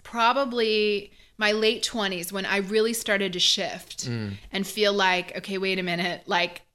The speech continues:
Speaker 1: and, and I think for me, it was my interest in social justice
Speaker 2: Mm-hmm.
Speaker 1: that really, um, started to, you know, I, I started to see behind the veil and go, "Wait a minute." Like,
Speaker 2: Mm-hmm.
Speaker 1: um,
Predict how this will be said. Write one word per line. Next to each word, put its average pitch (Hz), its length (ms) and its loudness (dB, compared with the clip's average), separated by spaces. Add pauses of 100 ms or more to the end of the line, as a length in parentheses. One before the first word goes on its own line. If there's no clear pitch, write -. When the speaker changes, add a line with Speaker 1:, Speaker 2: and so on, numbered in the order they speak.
(120)
Speaker 1:
and, 247 140 2
and 262 160 4
I 269 120 4
think 277 340 -2
for 220 260 -2
me, 214 680 0 (500)
it 208 140 2
was 208 260 2
my 190 100 0
interest 196 400 -4
in 196 120 -2
social 180 340 -4
justice - 640 -8
Speaker 2:
Mm-hmm. 98 400 -4 (160)
Speaker 1:
that 190 240 -2
really, 190 640 0
um, 175 560 -8
started 180 440 -4
to, 175 200 -6 (180)
you 202 140 -4
know, 170 220 -4
I, - 200 -4
I 196 100 0
started 220 340 0
to 196 60 -2
see 202 220 -2
behind 180 360 -4
the 170 80 -4
veil 170 420 -4
and 175 180 -8
go, 170 220 -4
"Wait 196 320 0
a 190 60 -2
minute." 165 580 -6
Like, 175 500 -6
Speaker 2:
Mm-hmm. 101 500 -6 (180)
Speaker 1:
um, 175 640 -6